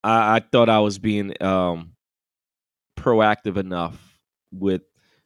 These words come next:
the prevention of even catching it, but, uh, but it, you know, it just didn't, just didn't turn out to be that way. Like I said, I don't know. Um, I don't know. I'm, I'm still,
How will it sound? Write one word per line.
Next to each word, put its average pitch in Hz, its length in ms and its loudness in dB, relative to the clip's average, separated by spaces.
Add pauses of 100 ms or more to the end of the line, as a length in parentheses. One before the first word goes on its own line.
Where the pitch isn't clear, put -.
(180)
the - 60 -20
prevention 110 680 -4
of 82 160 -8 (180)
even 92 240 -8
catching 95 500 -6
it, 73 140 -14 (540)
but, 87 280 -2
uh, 69 440 -4 (960)
but 95 160 -2
it, 85 80 -8 (260)
you 107 140 -10
know, 87 160 -6
it 82 80 -6
just 92 260 -10
didn't, 90 400 -8
just 92 220 -10
didn't 87 360 -8
turn 95 200 -6
out 95 160 -6
to 90 80 -14
be 92 120 -6
that 85 160 -6
way. 85 140 -6
Like 98 120 -4
I 104 80 -10
said, - 120 -4
I 127 80 2
don't 147 160 -2
know. 80 320 -10 (120)
Um, 82 260 -4 (100)
I 98 80 0
don't 113 220 -4
know. 98 240 0
I'm, 113 420 0
I'm 113 220 -4
still, 110 400 -4